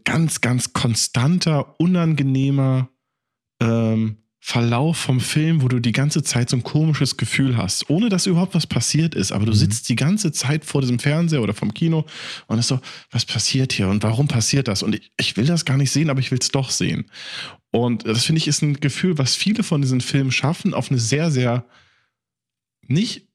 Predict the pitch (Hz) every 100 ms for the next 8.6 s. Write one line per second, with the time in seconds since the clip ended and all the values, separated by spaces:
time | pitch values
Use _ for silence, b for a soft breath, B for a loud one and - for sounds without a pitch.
0 | - 127 285 - 127 104 - 87 95 98
1 | 85 90 101 104 - 117 143 139 123 120
2 | - 240 - 113 - 90 - 92 - -
3 | - - 101 104 87 98 123 170 - _
4 | _ _ _ _ _ _ - 123 120 117
5 | 147 151 127 - 165 240 - 90 - 92
6 | 101 110 104 156 B B B B B -
7 | 117 120 117 - 117 123 131 135 135 -
8 | 110 117 113 104 82